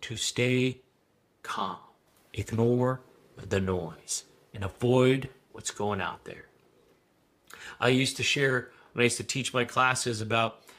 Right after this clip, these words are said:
uh, the Jim Cramer show. He's loud, he's yelling, he's throwing things, he's giving recommendations. And there was a producer on that show that used to be the same producer as Jerry Springer.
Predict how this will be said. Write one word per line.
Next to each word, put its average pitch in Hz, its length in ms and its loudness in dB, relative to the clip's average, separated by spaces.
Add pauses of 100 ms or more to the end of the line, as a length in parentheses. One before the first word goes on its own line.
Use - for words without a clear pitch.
(160)
uh, 104 120 -2
the 101 120 -2
Jim 127 220 0
Cramer 143 360 0
show. 90 340 -2
He's 110 260 -2
loud, 113 400 0
he's 117 200 -6
yelling, 113 300 0
he's 117 220 -4
throwing 117 340 -2
things, 113 360 0
he's 123 240 0
giving 113 340 -2
recommendations. 110 920 -2 (500)
And 117 120 0
there 139 80 4
was 131 120 4
a 120 40 4
producer 139 580 4
on 113 120 4
that 101 160 2
show 143 240 4
that 139 100 2
used 123 240 -2
to - 80 -18
be 120 60 -2
the 107 100 -6
same 143 340 -2
producer 113 640 -2 (520)
as 95 280 -6 (260)
Jerry 113 560 0 (100)
Springer. - 720 -6